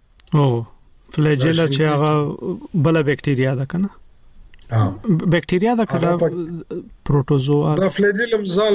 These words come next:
Speaker 2: له دغه دی، دا اوبو کې دا شین نه ده،
Speaker 1: او.
Speaker 2: اوبو سبیلونو کې اکثر جوماتونو کې چې دغه فلیجلا ده.
Speaker 1: او.
Speaker 2: فلیجلم یو ته وي، فلیجلا ډېرو ته وي.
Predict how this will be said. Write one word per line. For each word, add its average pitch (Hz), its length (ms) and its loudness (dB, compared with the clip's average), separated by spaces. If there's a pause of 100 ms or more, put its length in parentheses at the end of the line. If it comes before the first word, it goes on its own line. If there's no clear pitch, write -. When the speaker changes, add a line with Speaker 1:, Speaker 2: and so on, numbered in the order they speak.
Speaker 2:
له 151 140 2
دغه 147 220 0
دی، 127 200 0
دا 135 120 0
اوبو 147 440 2
کې 180 80 0
دا 160 200 2
شین 196 280 0
نه 220 120 2
ده، 190 100 4
Speaker 1:
او. 175 80 4
Speaker 2:
اوبو 156 280 0
سبیلونو 165 500 0
کې - 140 -6
اکثر 151 260 0
جوماتونو 143 520 0
کې 160 140 0
چې 156 80 0
دغه 139 300 0
فلیجلا 104 520 -2
ده. 92 260 -4
Speaker 1:
او. 147 260 -2 (1160)
Speaker 2:
فلیجلم 147 480 0
یو 170 160 2
ته 180 140 -4
وي، 165 100 2
فلیجلا 127 480 0
ډېرو 98 260 -2
ته 92 140 -8
وي. 92 120 -8